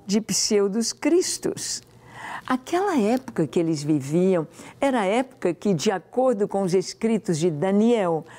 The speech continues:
no capítulo nove, fazendo exatamente as contas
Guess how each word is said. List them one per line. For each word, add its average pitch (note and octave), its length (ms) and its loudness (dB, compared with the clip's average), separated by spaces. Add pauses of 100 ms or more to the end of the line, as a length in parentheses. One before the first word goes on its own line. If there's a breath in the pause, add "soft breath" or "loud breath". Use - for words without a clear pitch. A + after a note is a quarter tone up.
(120 loud breath)
no G3+ 140 2
capítulo F#3+ 540 0
nove, E3+ 560 0 (260 loud breath)
fazendo C#4+ 440 0
exatamente C4+ 800 0
as B3 260 -2
contas G#3+ 760 0